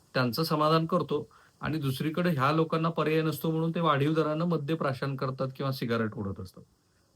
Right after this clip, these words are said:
म्हणून थोडीशी घट झाली होती. राज्यामध्ये एकूण दारू विक्री वार्षिक एक हजार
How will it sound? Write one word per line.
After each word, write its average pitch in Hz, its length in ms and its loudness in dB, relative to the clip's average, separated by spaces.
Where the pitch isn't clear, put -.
म्हणून 160 300 0
थोडीशी 196 380 2
घट 139 220 2
झाली 104 220 -2
होती. 85 180 -12
राज्यामध्ये 175 720 4
एकूण 165 480 -2
दारू 127 420 0
विक्री 127 320 -4
वार्षिक 123 500 0
एक 156 320 0
हजार 113 420 2